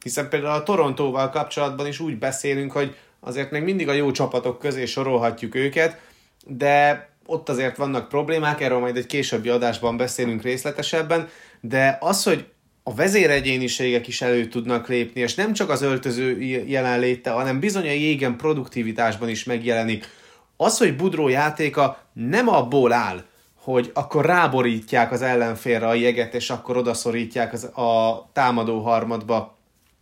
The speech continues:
az ellenfelet Petterssonék, az teljesen egyértelmű, mert mit láttunk korábban Budró csapatainál? Pontosan ugyanezt a játékot, amit most a Canucks játszik, hogy stabilan a védekezésre építve,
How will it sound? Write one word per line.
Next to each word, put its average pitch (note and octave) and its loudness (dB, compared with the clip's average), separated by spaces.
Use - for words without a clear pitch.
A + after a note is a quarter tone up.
az A#2 -12
ellenfelet B2 0
Petterssonék, C#3+ 0
az D#3 -8
teljesen B2+ 0
egyértelmű, C#3+ -4
mert D3+ -6
mit - -6
láttunk A#2 -2
korábban A#2 4
Budró A#2 -2
csapatainál? E3+ -2
Pontosan C3 -2
ugyanezt B2 -2
a C3+ -4
játékot, A#2+ -2
amit B2 -4
most C3 -6
a B2+ -2
Canucks A#2+ -4
játszik, A#2 -4
hogy B2 0
stabilan D#3+ 0
a A#2+ 2
védekezésre B2+ 0
építve, E3 0